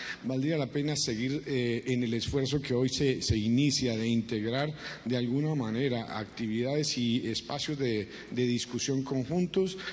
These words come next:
entre ilac, particularmente el, el, el, eh, capítulo, el, de gobernanza de Internet y este, y este foro que congrega a personas de, de muchos países de, de la región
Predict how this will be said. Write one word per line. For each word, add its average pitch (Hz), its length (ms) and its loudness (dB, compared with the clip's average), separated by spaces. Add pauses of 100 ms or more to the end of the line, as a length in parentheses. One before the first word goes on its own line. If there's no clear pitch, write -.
(120)
entre 117 360 0
ilac, 135 760 0
particularmente 117 880 -2
el, 107 180 -2
el, 113 420 -2 (440)
el, 101 300 -4
eh, 98 340 -4
capítulo, 117 560 0
el, 92 180 -4 (520)
de 101 180 -4
gobernanza 110 720 0
de 135 80 2
Internet 123 560 0
y 120 200 4
este, 120 300 0
y 113 340 -2
este 120 240 -2
foro 123 360 -2 (220)
que 139 140 0
congrega 123 560 0
a 120 160 -6
personas 113 420 -2
de, 107 320 0 (320)
de 113 140 0
muchos 131 460 0
países 104 520 -2
de, 107 160 -2
de 110 180 -2
la 104 140 -2
región 110 480 -2